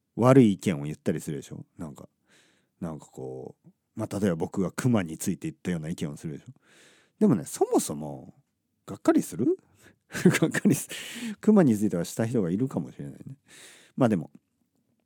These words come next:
そもそも人の意見に、意見でがっかりするってことは僕はあんまりないですね。むしろ、なんかこう、やっぱり、うーん、う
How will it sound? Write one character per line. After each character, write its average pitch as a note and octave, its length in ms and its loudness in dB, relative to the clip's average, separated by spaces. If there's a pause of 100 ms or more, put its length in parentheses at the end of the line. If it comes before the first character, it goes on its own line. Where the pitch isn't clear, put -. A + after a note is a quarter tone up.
(340)
そ - 160 0
も G3 100 6
そ G#2+ 60 -2
も D#3 100 -8
人 C#3 180 -4
の C#3+ 100 4
意 E3 60 2
見 F2+ 200 -2
に、 - 420 -14
意 G3 120 -2
見 D4+ 260 6
で F#3 80 -6
が - 100 -6
っ - 60 -12
か - 160 0
り F#2+ 60 0
す - 100 -6
る F#2 60 -2
っ - 20 -2
て F2 100 -6
こ E2+ 120 -10
と B2+ 80 2
は B2 60 4
僕 F#2 280 0
は G#2 120 4
あ - 20 -2
ん D#2 220 -6
ま D2 120 -8
り C2+ 300 -14
な C#2+ 140 -18
い - 100 -20 (340)
で - 80 -16
す - 120 -20
ね。 - 160 -20 (760)
む A#3 140 6
し A3 120 2
ろ、 D#3 400 10
な B2+ 120 4
ん B2 80 0
か G2+ 120 -4
こ E2 840 -4 (380)
う、 A2+ 40 -2
や B2+ 80 2
っ - 20 -6 (140)
ぱ C3+ 100 6
り、 G2+ 180 2 (360)
う - 40 -12
ー G#2 40 -6
ん、 G2+ 800 -4
う - 60 -8